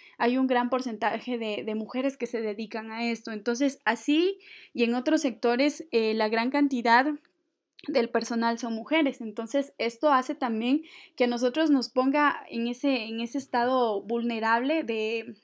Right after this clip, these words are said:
de quizás, eh, quién sabe, correr tal vez por, por un tema que se nos complique a nosotros en la salud y que nos haga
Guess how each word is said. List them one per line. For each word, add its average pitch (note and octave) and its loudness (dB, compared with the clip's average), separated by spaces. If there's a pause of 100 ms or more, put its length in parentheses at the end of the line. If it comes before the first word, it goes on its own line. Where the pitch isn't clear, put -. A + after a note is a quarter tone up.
(100)
de A3+ -4
quizás, B3 -4 (640)
eh, G#3+ -4 (220)
quién C4+ 0
sabe, C#4 0
correr A3+ -4
tal C4+ 0
vez A#3+ -2
por, - -2
por G#3+ -4
un A#3 -6
tema A#3+ -4 (220)
que A#3 -2
se A#3 -6
nos A3 -8
complique B3 -4
a C4 0
nosotros A#3+ -6
en A#3 -8
la G#3+ -14
salud A3+ -6
y A#3+ -10
que A3+ -6
nos A3 -8
haga A#3+ -2